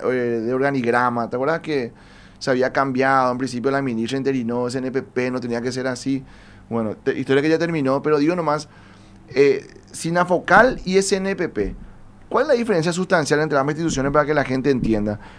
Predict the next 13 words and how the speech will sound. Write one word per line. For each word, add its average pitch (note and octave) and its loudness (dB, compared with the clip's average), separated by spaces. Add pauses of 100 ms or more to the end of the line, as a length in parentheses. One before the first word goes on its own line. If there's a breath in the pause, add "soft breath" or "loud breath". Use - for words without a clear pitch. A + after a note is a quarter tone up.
(140 loud breath)
Entiendo F#3 2
que A3 4
S A3 2
N G#3+ 2
P G#3 6
P E3+ 4
hace E3+ 2
cursos E3+ 0
con F3 0
sus F3+ 0
instructores G3+ 0 (440 loud breath)
y D#3+ -4
Sinafocal F3 2